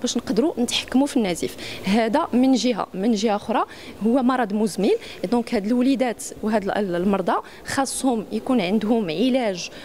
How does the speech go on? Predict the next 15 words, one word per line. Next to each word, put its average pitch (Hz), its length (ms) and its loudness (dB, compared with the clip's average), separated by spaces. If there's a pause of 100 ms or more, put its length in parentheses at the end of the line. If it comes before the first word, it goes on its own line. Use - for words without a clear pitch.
(120)
وتتبع، 254 1000 0 (320)
آه، 190 220 2
اللي 185 120 0
خصو - 260 -2
يكون 220 180 -2
مستمر، 262 600 2 (340)
آه، 190 140 2
بالنسبة 220 600 0 (100)
للمرض 202 600 0
ديالهم 208 380 0
وبالنسبة 220 440 0
لتطور 262 460 -2
الحالة 240 320 0
ديالهم. - 320 -6 (300)
ديال 226 100 -4